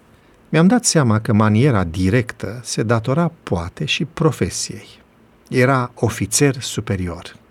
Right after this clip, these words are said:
Puțin surprins, ce-i drept, îmi căutam cuvintele pentru un final al discuției cât de cât demn.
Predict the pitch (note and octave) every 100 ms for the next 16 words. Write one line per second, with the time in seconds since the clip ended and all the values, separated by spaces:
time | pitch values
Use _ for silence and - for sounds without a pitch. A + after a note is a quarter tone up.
0 | _ _ _ _ - D3+ - G3 F3 C#3
1 | - B2+ A2 A2 B2+ G#2 F2+ - - F2+
2 | E2+ G#2 A2 - - - _ _ _ -
3 | B2 - B2 A#2 D3+ C#3+ C3+ A#2 G2+ G#2+
4 | A2 G#2 G#2 A#2 G#2 G2 A2 G2+ A2+ _
5 | - C#3 A#2+ G#2+ B2+ A#2 B2+ A2 F#2+ F#2+
6 | - A2+ G#2+ - G#2+ A2 - _ - -
7 | - G2+ G2 A2+ - - G2 F#2 D#2+ F#2